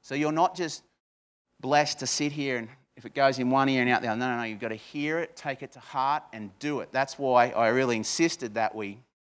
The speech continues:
um, call the series Revelation, Do These Words, because it repeats a few times. Keep the words of this prophecy. How do you keep the words of this prophecy? We talked about that last week as well. How do you keep them?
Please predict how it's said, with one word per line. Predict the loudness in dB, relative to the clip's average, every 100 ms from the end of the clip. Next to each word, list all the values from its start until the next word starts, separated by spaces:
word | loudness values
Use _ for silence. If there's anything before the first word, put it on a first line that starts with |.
| _ _ _ _ _ _ _ -10
um, | -6 -6
call | -6 -2 -2 -2
the | -8 -12 _ _ _
series | -12 -4 -2 -2 -4
Revelation, | 0 2 2 2 0 -4 -8 -10 -6
Do | -4 -2
These | -2 -4 -4
Words, | -6 -6 -8 -14
because | -12 -10 -10
it | -10
repeats | -14 -10 -10 -8
a | -12
few | -10 -12 -10
times. | -12 -12 -16 -12
Keep | -8 -8 -8
the | -8
words | -6 -6 -8 -12
of |
this | -16 -16
prophecy. | -8 -8 -8 -18 -20 _ _ _ _ _ _
How | -4 -4
do | -2
you | -6
keep | -4 -6 -4
the | -4
words | -2 -2 -4
of | -8
this | -10
prophecy? | -6 -4 -4 -10 -18 _ _ _ _ _ _ _ -14
We | -8
talked | -6 -6
about | -2 -2 2
that | 0 2
last | 2 2 2
week | -4 -6 -6
as | -12
well. | -2 0 0 -4 _ _ _ _ _
How | 0 0
do | 0
you | -4
keep | -2 -2 -2
them? | -6 -8